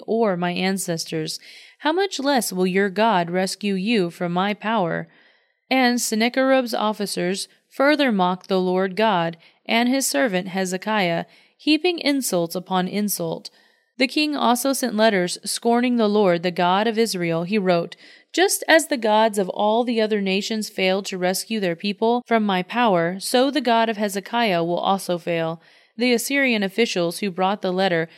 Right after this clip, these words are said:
shouted this in Hebrew to the people gathered on the walls of the city, trying to terrify them so it would be easier to capture the city. These officers talked about the God of Jerusalem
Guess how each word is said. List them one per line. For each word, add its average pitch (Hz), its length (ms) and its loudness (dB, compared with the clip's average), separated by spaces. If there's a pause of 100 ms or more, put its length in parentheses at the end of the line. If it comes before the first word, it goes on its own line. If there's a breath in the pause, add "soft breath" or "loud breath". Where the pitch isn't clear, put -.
(180 loud breath)
shouted 254 540 0
this 175 240 0
in 180 100 -4
Hebrew 175 600 -2
to 208 120 -6
the 185 120 -2
people 185 500 -4 (140)
gathered 226 400 2
on 254 100 2
the 247 100 2
walls 190 440 0
of 175 160 -4
the 175 80 -4
city, 180 400 0
trying 247 420 0
to 240 100 -8
terrify 220 600 0
them 170 360 -4 (260)
so 226 280 4
it 233 100 6
would 226 140 0
be 190 240 -4
easier 196 320 0
to 170 100 -4
capture 185 460 -4
the 160 80 -10
city. 165 440 -6 (400 loud breath)
These 240 240 2
officers 233 600 0
talked 240 280 0
about 180 280 0
the 180 80 -4
God 180 260 4
of 190 160 -2
Jerusalem 175 720 -2